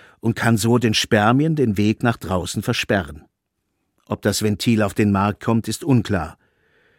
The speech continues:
Bislang fehlt Geld für Studien. Aber es zeigt, wie groß der Erfindergeist ist. Auch an einem Gel, das in den Samenleiter injiziert wird und die Spermien beschädigt,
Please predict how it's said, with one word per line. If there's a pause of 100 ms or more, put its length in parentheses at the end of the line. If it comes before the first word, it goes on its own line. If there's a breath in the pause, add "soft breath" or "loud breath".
(100)
Bislang
fehlt
Geld
für
Studien. (680 soft breath)
Aber
es
zeigt,
wie
groß
der
Erfindergeist
ist. (600)
Auch
an
einem
Gel, (560)
das
in
den
Samenleiter
injiziert
wird
und
die
Spermien
beschädigt,